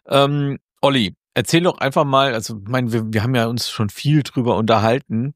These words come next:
Das ist jetzt, wir haben auch viel Zeit miteinander verbracht, das muss euch klar sein. <laughs> Ja. Da haben wir uns auch viel unterhalten. Das heißt, wir haben viele dieser Gespräche, die wir jetzt führen, auch schon so ein bisschen <laughs> im Vorfeld schon zwei, dreimal, glaub ich, geführt zum Teil.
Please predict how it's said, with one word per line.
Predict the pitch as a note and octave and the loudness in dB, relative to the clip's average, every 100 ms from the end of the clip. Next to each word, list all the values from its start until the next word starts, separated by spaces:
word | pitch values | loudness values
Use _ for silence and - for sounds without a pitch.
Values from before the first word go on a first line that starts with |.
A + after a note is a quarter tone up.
| _ | _
Das | - | -14
ist | - | -10
jetzt, | A2+ - | -8 -2
wir | G#2 | 0
haben | A2+ | 2
auch | A2 | -2
viel | - B2 | -2 -6
Zeit | - - - A#2 | -4 -4 -4 -4
miteinander | - A2+ G#2 G#2 | -2 0 2 0
verbracht, | C3 - A2+ - - | -2 -2 -4 -2 -6
das | - | -4
muss | B2+ B2+ | -2 -2
euch | B2+ | -2
klar | - E3+ - | 0 -2 -2
sein. | - D3+ D3 | 0 0 0
<laughs> | - | -2
Ja. | D#3+ - - B3 B3+ A#3 A#2+ | -2 -2 -4 -2 0 2 2
Da | C#3 | 2
haben | - F3+ | 4 4
wir | F#3 | 4
uns | - - | 2 2
auch | F3+ | 2
viel | - G#3 F#3+ | 2 -2 0
unterhalten. | E3 D3+ D3+ D3+ | 2 2 2 0
Das | D3+ D3 | -2 0
heißt, | D3 D#3 - - - | -2 -4 -12 -18 -10
wir | - D3+ | 0 2
haben | D#3+ | 2
viele | F3 F3+ F#3 | -2 0 0
dieser | D#3+ D#3 D3+ | 0 0 0
Gespräche, | C#3+ - - D3+ D#3+ D3 | -2 -6 -2 -2 0 -2
die | C3+ | -2
wir | C3 | 2
jetzt | B2+ C3+ - | 2 0 -4
führen, | - D#3 C3 B2 | 0 2 2 0
auch | A2 | -2
schon | - D3 | -2 -4
so | B2+ | -2
ein | B2 | -2
bisschen | A#2 - - D3+ C#3 - | -2 -2 -2 -2 -2 -6
<laughs> | E3+ - | -14 -4
im | - F#3+ | 0 2
Vorfeld | - A3+ - D#3 D3 - A3 | 2 0 2 0 0 -8 -14
schon | - E3 D3+ C#3+ | -4 0 0 -4
zwei, | - E3 F3+ | -2 0 0
dreimal, | D3 D3+ D3+ D#3 E3+ E3 | 0 -2 0 2 2 2
glaub | D#3 D3+ D3 | 0 0 0
ich, | - | -4
geführt | - E3+ - E3+ F3+ | -4 -6 -2 -4 -4
zum | - D3 | -8 -10
Teil. | - C3+ D3+ | -4 -2 -2